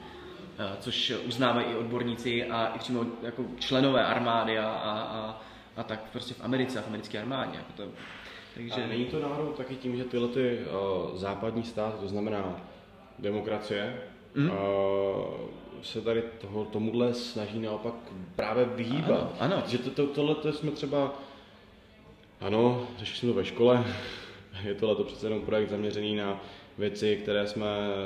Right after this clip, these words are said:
Speaker 2: získali, eh, které jsme se naučili v našem pobytu ve škole a který jsme potom dále rozvíjeli, že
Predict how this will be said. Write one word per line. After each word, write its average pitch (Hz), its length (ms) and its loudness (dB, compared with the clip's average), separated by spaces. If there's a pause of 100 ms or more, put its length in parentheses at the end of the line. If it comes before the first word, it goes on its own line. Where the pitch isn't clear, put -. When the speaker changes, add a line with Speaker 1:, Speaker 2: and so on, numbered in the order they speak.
(1080)
Speaker 2:
získali, 101 840 4
eh, 98 40 4 (960)
které 98 160 -4
jsme 95 120 -10
se - 100 -6
naučili 104 500 2 (440)
v 104 40 -6
našem 104 240 -4
pobytu 104 320 -6
ve 98 120 0
škole 110 220 0
a 104 60 0
který 107 200 -4
jsme 107 80 -6
potom 110 180 -2
dále 110 160 4
rozvíjeli, 104 440 2 (580)
že 113 240 6